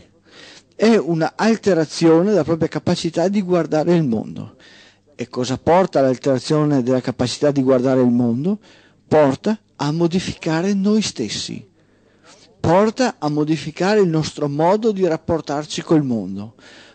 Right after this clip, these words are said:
porta a modificare il nostro modo di relazionarci col mondo. Allora,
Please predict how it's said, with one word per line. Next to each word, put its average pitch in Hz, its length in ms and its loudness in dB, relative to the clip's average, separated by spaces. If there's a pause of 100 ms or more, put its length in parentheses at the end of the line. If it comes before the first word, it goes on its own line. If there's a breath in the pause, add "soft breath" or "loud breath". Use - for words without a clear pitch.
(120)
porta 185 580 2
a 139 80 -8
modificare 139 720 -2
il 143 80 0
nostro 131 420 -2
modo 123 640 -2 (300 soft breath)
di 180 360 -4
relazionarci 190 1000 0
col 123 200 2
mondo. 101 600 -4 (420 loud breath)
Allora, 135 360 2